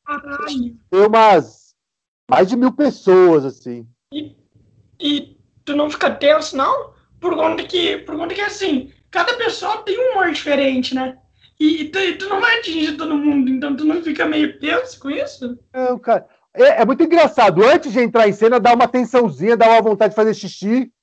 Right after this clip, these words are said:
Speaker 1: <laughs> Sim,
Speaker 2: E
Speaker 1: é, diz-, ah, dizem que quando você tem vontade de fazer xixi e tal, é ansiedade.
Speaker 2: Isso, dá essa ansiedadezinha. Aí você
Speaker 1: Sim.
Speaker 2: fica, "Hum, tá chegando a hora."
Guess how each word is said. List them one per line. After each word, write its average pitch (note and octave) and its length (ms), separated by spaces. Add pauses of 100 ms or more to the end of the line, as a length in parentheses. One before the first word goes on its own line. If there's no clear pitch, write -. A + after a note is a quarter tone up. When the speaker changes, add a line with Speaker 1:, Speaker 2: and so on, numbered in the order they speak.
(380)
Speaker 1:
<laughs> - 840
Sim, - 220
Speaker 2:
E B3 140 (140)
Speaker 1:
é, F#4 440
diz-, F4+ 360 (180)
ah, F4 260
dizem F4 420
que F#4+ 200
quando F#4+ 260 (120)
você A4+ 220
tem G4 380
vontade D#4+ 400
de - 40
fazer D#4 200
xixi D4 500
e - 60
tal, E4 300
é D4+ 360 (140)
ansiedade. C#4 760 (720)
Speaker 2:
Isso, A3+ 320
dá G#3+ 240
essa G3+ 180
ansiedadezinha. F#3+ 840 (440)
Aí F3 80
você A3+ 80
Speaker 1:
Sim. - 60
Speaker 2:
fica, A3 160 (160)
"Hum, G#3+ 360 (420)
tá F#3+ 100
chegando A3 300
a G3+ 180
hora." C#3 220